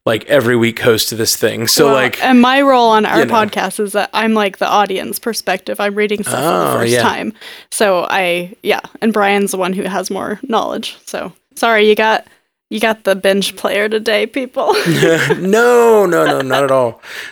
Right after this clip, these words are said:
Speaker 1: Not at all. We are lucky, lucky to have the wonderful Haley Hobbs here.
Speaker 2: But yeah, I don't know. Are they Atlanteans, or is it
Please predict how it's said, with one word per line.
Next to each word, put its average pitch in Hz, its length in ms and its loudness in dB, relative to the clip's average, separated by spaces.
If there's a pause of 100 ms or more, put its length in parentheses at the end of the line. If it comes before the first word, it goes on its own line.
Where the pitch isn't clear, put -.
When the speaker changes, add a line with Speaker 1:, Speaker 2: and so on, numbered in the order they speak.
Speaker 1:
Not 135 200 2
at 127 40 6
all. 117 320 0 (200)
We 147 160 2
are 127 60 2
lucky, 151 360 0
lucky 160 360 2
to 123 100 4
have 117 200 2
the 113 120 2
wonderful 110 320 -2
Haley 113 240 2
Hobbs 117 320 0
here. 117 260 -2 (120)
Speaker 2:
But 269 100 0
yeah, 311 60 -2
I 359 120 0
don't 381 160 4
know. 415 280 2
Are 226 180 0
they 214 180 0
Atlanteans, 269 560 0
or 240 100 2
is 220 140 -2
it 214 240 -2